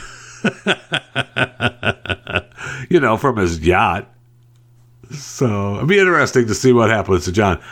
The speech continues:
I don't know if they want the battle with him or not. Uh, hopefully he, you know, they make a deal with him where he pays his money and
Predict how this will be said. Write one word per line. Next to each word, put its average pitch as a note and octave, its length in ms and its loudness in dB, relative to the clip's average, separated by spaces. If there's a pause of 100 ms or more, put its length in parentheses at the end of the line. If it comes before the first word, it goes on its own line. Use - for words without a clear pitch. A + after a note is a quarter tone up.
(140)
I D3 140 0
don't F#3+ 140 2
know E3+ 160 2
if B2+ 80 -4
they C3+ 120 4
want C3+ 320 4
the B2+ 80 0
battle B2 440 0
with E2 180 -2
him E2+ 140 2
or D#2+ 80 0
not. C#2+ 360 -2 (800)
Uh, D#2+ 680 2 (1160)
hopefully A#2+ 560 4
he, G#2+ 440 2
you A#2 140 2
know, F#2+ 180 2
they G#2 140 2
make G#2 220 2
a G2+ 40 -2
deal G#2 240 4
with F#2+ 120 2
him G2 80 2
where F#2 160 4
he F2 60 2
pays E2+ 320 0
his D#2 140 -4
money D2 400 -2
and C2 220 -6